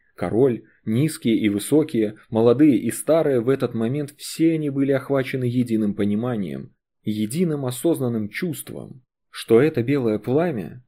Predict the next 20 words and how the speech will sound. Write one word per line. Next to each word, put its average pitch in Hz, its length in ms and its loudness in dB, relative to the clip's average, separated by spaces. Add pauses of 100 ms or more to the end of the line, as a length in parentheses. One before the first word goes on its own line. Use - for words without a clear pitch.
стреляющее 117 760 0
в - 80 -10
темноту, 117 720 -6 (340)
воплощало 117 720 0
весь 131 360 -4
человеческий 110 880 -2
дух, 107 460 -4 (520)
его 101 300 0
страхи 127 640 -4 (160)
и 107 100 -8
надежды, 98 720 -2 (360)
ударяющие 95 600 0
в - 60 -10
сердце 95 420 -4
зла. 98 460 -4 (720)
И 110 120 2
огромный 135 480 4
силуэт 127 480 2
наконец 113 500 0
исчез. - 640 -4